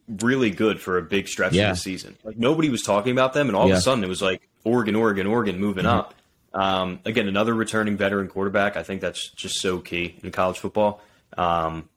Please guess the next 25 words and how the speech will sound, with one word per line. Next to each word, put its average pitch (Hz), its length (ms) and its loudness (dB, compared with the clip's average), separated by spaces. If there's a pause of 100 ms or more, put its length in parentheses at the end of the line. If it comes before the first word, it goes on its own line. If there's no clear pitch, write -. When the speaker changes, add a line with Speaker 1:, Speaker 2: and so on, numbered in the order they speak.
(200)
Speaker 1:
but 95 100 -6
they 104 140 2
got 139 200 2
some 135 180 -2
recruits. 117 480 -2
It, 92 160 -6
it's, - 240 -6
Speaker 2:
That's 78 140 -12
Speaker 1:
they're 95 140 2
gonna 113 120 0
Speaker 2:
not 196 100 4
Speaker 1:
be 113 60 2
a - 20 0
Speaker 2:
Bo 127 100 4
Speaker 1:
fun 110 100 4
team 143 140 4
to 98 60 -4
Speaker 2:
Nixon, 92 180 2
Speaker 1:
watch. - 100 2
Speaker 2:
right? 151 160 0 (800)
Speaker 1:
I 104 60 0
think 143 260 0
it 107 120 4
is, 139 200 2
yeah. 131 200 0